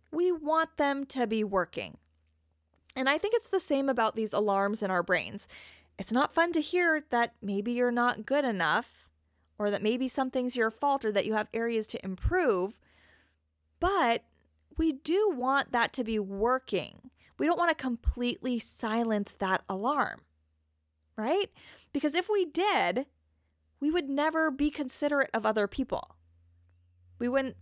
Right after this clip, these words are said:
think about what they need and what they want if we don't care about being rejected, right? We would just do what we want all the time.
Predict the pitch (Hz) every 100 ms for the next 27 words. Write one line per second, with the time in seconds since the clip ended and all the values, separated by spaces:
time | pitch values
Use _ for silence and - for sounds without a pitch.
0 | - 285 302 240 226 - 202 202 294 311
1 | 302 233 202 190 202 196 185 - 254 294
2 | 330 214 156 131 240 - - - - -
3 | - - - 220 226 233 226 - 240 226
4 | 208 196 - 202 190 185 214 - - 135
5 | - 220 254 285 277 - 370 349 392 427
6 | 453 302 214 - 185 123 -